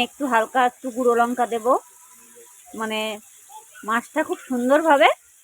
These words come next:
রান্না হবে, সেটা আপনাদেরকে দেখাচ্ছি, দেখতে থাকো। আলুটা আমি পুরো লাল লাল করে ভেজে নেব, আলুটা ভাজা হয়ে যাক। দেখো আমার আলুটা পুরো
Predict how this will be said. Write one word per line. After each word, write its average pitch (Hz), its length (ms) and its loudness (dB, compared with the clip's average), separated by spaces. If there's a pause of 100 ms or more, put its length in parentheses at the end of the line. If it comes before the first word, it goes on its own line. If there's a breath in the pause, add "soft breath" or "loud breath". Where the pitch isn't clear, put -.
(120)
রান্না 214 440 0
হবে, 147 200 -6 (1200)
সেটা 254 220 -2 (160)
আপনাদেরকে 247 420 -4 (120)
দেখাচ্ছি, 190 420 -6 (300)
দেখতে 202 300 -10
থাকো। 262 200 -4 (140)
আলুটা 247 320 4
আমি 277 120 4 (100)
পুরো 285 160 6 (100)
লাল 247 220 6
লাল 269 180 6
করে 294 200 2
ভেজে 262 240 4
নেব, 269 120 2 (920)
আলুটা 240 220 2 (100)
ভাজা 240 260 4
হয়ে 269 220 6
যাক। 392 160 6 (1600)
দেখো 254 240 2 (140)
আমার 262 180 6 (100)
আলুটা 247 260 2 (100)
পুরো 240 160 4